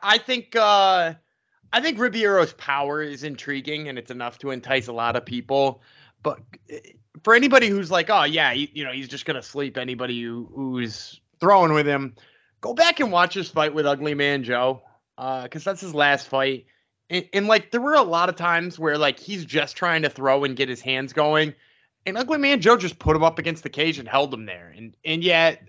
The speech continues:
Holmes didn't get any takedowns and he didn't get anywhere with it. But, like, that's not a good sign when you're fighting Kopylov, 'cause first of all, K-, Kopylov can wrestle when he needs to. Like, if he digs it out,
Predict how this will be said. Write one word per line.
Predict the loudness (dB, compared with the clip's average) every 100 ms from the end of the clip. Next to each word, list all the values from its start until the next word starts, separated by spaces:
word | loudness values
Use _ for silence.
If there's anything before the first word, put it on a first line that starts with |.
| -16
Holmes | -2 0 0 -2
didn't | -8 -6
get | -4 -4
any | -4
takedowns | -4 -4 -2 -2 -2 -2 -6
and | -10
he | -8
didn't | -8 -2
get | -2
anywhere | -2 -4 -2 0
with | 0 -4
it. | -6
But, | 0
like, | 0 0 -10 _ _ _ _ _ _ _ _ _ _ _ _ _ _ 0
that's | 0 2
not | 2 2
a |
good | 4 2 2
sign | 2 4 2
when | -2
you're | -6
fighting | -6 -8 -8
Kopylov, | -4 -4 -2 -2 0 0
'cause | -6 -8
first | -4 -4
of | -2
all, | 2 2 0 -4 _ _ _ -20 _ _
K-, | -10 -8
Kopylov | 0 0 4 6 6 4
can | -4 -2 0
wrestle | 0 0 -4
when | -8 -10
he | -10
needs | -8 -10 -10
to. | -20 -20 -14
Like, | -14 -10
if |
he | -12
digs | -2 -2 0
it | 0 4
out, | 4 2